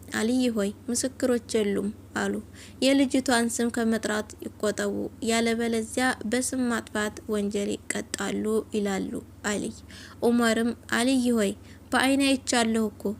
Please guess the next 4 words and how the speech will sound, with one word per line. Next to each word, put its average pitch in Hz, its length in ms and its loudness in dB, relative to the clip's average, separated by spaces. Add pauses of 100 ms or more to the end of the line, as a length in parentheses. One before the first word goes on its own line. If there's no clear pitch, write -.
(240)
በማለት 202 580 0
ይናገራሉ። 202 760 -4 (480)
አሊ 214 200 2 (460)
"ወላሂ 220 400 0